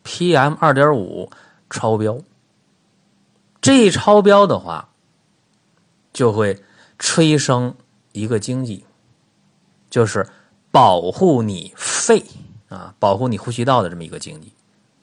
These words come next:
P M二点五是固体颗粒啊，它进来之后，呃，一旦通过呼吸道到肺里了，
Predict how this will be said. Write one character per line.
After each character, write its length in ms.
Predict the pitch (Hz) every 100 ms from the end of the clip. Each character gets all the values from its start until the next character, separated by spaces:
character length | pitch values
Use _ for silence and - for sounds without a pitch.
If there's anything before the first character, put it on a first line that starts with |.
| _ _ _ _ _ _ _ _ _ _ _
P 320 | - 226 240
M 200 | 165 180
二 120 | 196
点 200 | 156 165
五 60 | 120
是 80 | 113
固 220 | 117 247
体 160 | - 80
颗 160 | 113
粒 160 | 156 151
啊， 100 | 92
它 80 | -
进 160 | 180
来 120 | 160 135
之 120 | 147
后， 280 | 147 123 - _ _ _ _ _ _
呃， 140 | - -
一 160 | 143
旦 100 | 190
通 140 | 147 147
过 100 | 135
呼 140 | 135
吸 100 | 120
道 320 | 123 107 - _ _ _
到 100 | 135
肺 180 | 117 143
里 120 | 98
了， 260 | 78 76